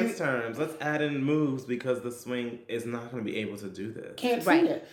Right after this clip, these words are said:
Speaker 2: That's, I'm tired of swings being totally different vocal types.
Speaker 3: Well, that just makes no sense. If you're gonna, you need to have covers and understudies specifically for people, and you need swings that can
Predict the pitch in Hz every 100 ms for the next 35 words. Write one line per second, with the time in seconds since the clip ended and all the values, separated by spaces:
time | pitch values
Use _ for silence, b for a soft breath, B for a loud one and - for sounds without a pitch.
0 | B - 285 - 196 311 302 202 202 214
1 | 269 190 175 - 180 170 165 165 165 151
2 | 156 208 156 123 110 110 - b b _
3 | 311 302 302 302 311 262 226 - 220 190
4 | 180 220 165 175 202 185 208 214 208 196
5 | 180 180 b b b b b 190 226 220
6 | 214 220 285 240 185 - - 185 208 208
7 | 240 185 180 180 170 170 170 190 180 175
8 | 175 208 202 254 190 143 135 139 156 190
9 | 185 202 196 - 180 196 208 208 214 196